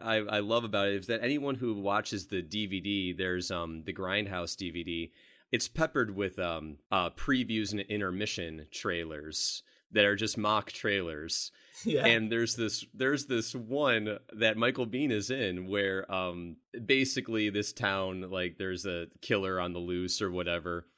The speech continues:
Speaker 1: Th-, there's a dead body. Clearly, its head's decapitated on the ground, and, and
Speaker 2: <laughs>
Speaker 1: Michael Biehn and this cop lower their, to their knees,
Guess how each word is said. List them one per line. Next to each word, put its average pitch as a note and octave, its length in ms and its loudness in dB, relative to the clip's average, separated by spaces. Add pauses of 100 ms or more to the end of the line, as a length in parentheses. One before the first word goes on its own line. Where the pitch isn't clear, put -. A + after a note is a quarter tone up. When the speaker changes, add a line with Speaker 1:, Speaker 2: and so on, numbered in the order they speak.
(520)
Speaker 1:
Th-, A#2 200 0
there's A#2 160 2
a A#2 60 4
dead B2 420 2
body. G#2 380 2
Clearly, A#2+ 480 0
its G#2+ 160 -2
head's A#2 260 2
decapitated F#2 640 -2
on E2+ 100 -4
the E2+ 80 -4
ground, F#2 360 0
and, E2+ 200 0
and F2+ 280 -2
Speaker 2:
<laughs> - 0 -
Speaker 1:
Michael G#2+ 320 2
Biehn G#2 180 0
and F#2+ 100 -4
this F#2+ 160 -2
cop G2 340 0
lower G#2 300 2
their, F2+ 120 -6
to G#2 160 -4
their F#2+ 180 0
knees, F#2 560 0